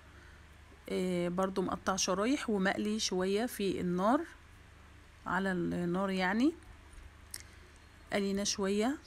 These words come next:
في الزيت. وبعد كده هنهرسهم بقى البدنجان والفلفل الأخضر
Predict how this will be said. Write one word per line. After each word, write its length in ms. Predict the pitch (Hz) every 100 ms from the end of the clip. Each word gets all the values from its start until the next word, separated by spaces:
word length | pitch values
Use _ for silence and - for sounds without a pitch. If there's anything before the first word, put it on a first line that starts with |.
| - -
في 80 | -
الزيت. 400 | 180 - 208 330 - - - - - - - - -
وبعد 340 | 202 202 202 196
كده 380 | 190 208 254 311 - - - - - - - - - - - - -
هنهرسهم 760 | - 220 214 196 214 - 220 185
بقى 280 | 196 247 330 - - - - - - - - - - - - - - - - - - - - - -
البدنجان 720 | 202 190 185 180 175 185 220
والفلفل 580 | 220 185 - 185 - 180
الأخضر 560 | 151 - - 190 277